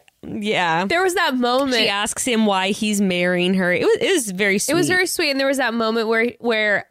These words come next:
Speaker 2: I don't know why it got me all choked up, but, like, she walked away for a second and his mom looks at Barnett and goes, "That's my baby."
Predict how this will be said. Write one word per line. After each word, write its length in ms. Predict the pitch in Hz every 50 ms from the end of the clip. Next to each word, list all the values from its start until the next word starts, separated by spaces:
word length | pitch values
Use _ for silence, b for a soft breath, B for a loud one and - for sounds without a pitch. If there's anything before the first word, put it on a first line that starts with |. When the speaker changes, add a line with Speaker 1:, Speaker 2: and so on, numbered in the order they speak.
| _ _ -
Speaker 2:
I 80 | 233
don't 120 | 302 339 330
know 140 | 320 294 254
why 200 | 233 233 240 247
it 100 | 226 226
got 160 | 226 180 -
me 120 | 226 226
all 160 | 214 196 196
choked 360 | 196 - - 226 208 208 - 220
up, 240 | 214 196 143 - - b b b b b b b b b -
but, 200 | 220 247 220 214
like, 420 | 226 226 226 220 214 214 - - _ _ _ _ _ _ _ _
she 220 | - - - 302 294
walked 320 | 285 269 262 262 254 -
away 220 | 254 226 226 233
for 160 | 240 - 226 208
a 80 | 220
second 400 | - - 214 196 196 - 214 -
and 120 | 147 208 220
his 200 | 220 214 208 208
mom 240 | 220 208 214 208
looks 240 | 208 208 208 - -
at 60 | 214 208
Barnett 360 | 214 202 202 208 202 196 -
and 80 | 202 208
goes, 200 | 202 202 202 -
"That's 340 | - 190 185 190 - -
my 180 | 240 220 202 202
baby." 680 | 190 - 185 190 190 190 185 165 135 123 156 202 226